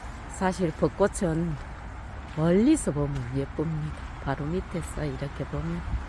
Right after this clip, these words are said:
그닥 예쁘지가 않아요. 좀 아쉬움이 남네요. 그리고 여기는 많이 폈어요.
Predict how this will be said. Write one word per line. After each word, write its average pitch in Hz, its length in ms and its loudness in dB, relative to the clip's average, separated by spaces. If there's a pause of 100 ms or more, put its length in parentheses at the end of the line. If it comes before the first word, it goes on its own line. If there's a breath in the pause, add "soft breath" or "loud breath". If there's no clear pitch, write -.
(580 loud breath)
그닥 156 340 2
예쁘지가 147 540 0
않아요. 151 440 0 (1120)
좀 160 100 -2 (120)
아쉬움이 170 680 2
남네요. 147 760 2 (1400)
그리고 175 300 6
여기는 190 360 6 (480)
많이 151 320 6
폈어요. 180 560 4